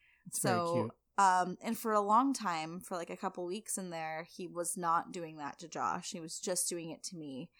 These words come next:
Speaker 2: And, like, just yesterday, he started doing it to Josh. And it was so
Speaker 1: <laughs>
Speaker 2: sweet.
Speaker 1: It was. It was very nice. I don't know what changed.
Speaker 2: Eh.
Speaker 1: Uh,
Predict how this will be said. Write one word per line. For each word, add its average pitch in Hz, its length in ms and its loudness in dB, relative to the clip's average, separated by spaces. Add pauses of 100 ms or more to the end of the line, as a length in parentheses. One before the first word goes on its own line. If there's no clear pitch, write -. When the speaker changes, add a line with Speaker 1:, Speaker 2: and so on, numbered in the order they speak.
(420)
Speaker 2:
And, 240 100 2
like, 247 180 0
just - 360 -4
yesterday, 254 800 -2
he 247 100 -4
started 220 380 -4
doing 247 240 0
it 247 140 -2
to 269 100 -6
Josh. 254 960 4
And 254 160 -4
it - 80 -
was 277 100 -4
so 277 380 2
Speaker 1:
<laughs> 294 40 -4
Speaker 2:
sweet. 269 1000 -4 (340)
Speaker 1:
It 156 60 -2
was. 110 400 0
It 139 40 -4
was 110 120 -4
very 117 200 0
nice. 113 420 -4
I 135 60 0
don't 131 100 4
know 127 80 6
what 120 240 0
changed. 117 640 0 (720)
Speaker 2:
Eh. - 40 0
Speaker 1:
Uh, 110 300 0